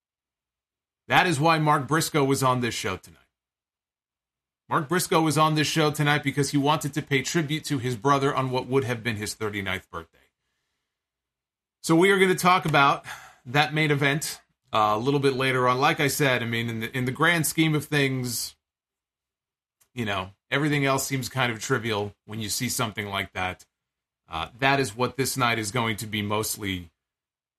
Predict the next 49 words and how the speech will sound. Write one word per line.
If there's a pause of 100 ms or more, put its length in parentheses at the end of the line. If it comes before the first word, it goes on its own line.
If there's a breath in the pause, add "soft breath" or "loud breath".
remembered
for. (260)
Uh,
but
there
were
other
things
that
happened
on
the
show
tonight. (600)
We
had
Darby
Allin
defending
his
T
N
T
championship
against
Buddy
Matthews
in
an
excellent
match,
but
Samoa
Joe
showed
up.
He
made
it
very
clear
that
he
was
not
yet
done
with
Darby,